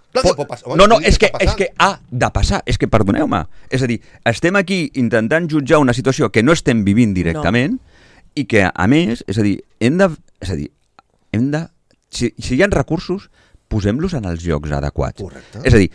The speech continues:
Speaker 2: anar amb trenta-sis furgonetes des d'aquí,
Speaker 1: No val la
Speaker 2: se-,
Speaker 1: pena.
Speaker 2: sortir d'aquí, és a dir, només sortir d'aquí, amb la intenció d'arribar allà, ja veurem què passa, és esmerçar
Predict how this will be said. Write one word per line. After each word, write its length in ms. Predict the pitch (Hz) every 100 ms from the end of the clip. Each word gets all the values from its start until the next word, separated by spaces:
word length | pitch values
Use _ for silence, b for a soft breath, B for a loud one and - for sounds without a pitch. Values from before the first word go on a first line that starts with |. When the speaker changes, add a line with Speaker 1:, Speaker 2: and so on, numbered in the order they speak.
| b b b
Speaker 2:
anar 260 | 135 180 -
amb 200 | 135 131
trenta-sis 520 | 131 117 101 - 165
furgonetes 580 | - 131 110 110 98 85
des 180 | 82 80
d'aquí, 260 | 82 120 95
Speaker 1:
No 40 |
val 40 |
la 60 | -
Speaker 2:
se-, 120 | 135
Speaker 1:
pena. 100 | - -
Speaker 2:
sortir 300 | 143 185 202
d'aquí, 320 | 185 113 -
és 100 | 131
a 40 | 123
dir, 140 | 131
només 300 | 175 220 214
sortir 280 | 185 160 131
d'aquí, 260 | 92 73 - - - - - - 131
amb 160 | 139
la 100 | 143
intenció 420 | 135 135 127 175 143
d'arribar 400 | 131 131 156 160
allà, 260 | 120 92 - -
ja 160 | 143
veurem 320 | 156 139 160 110
què 140 | -
passa, 320 | 78 76 175 - _ 165 156 156
és 220 | 156 - - - 156
esmerçar 540 | 151 151 151 - 87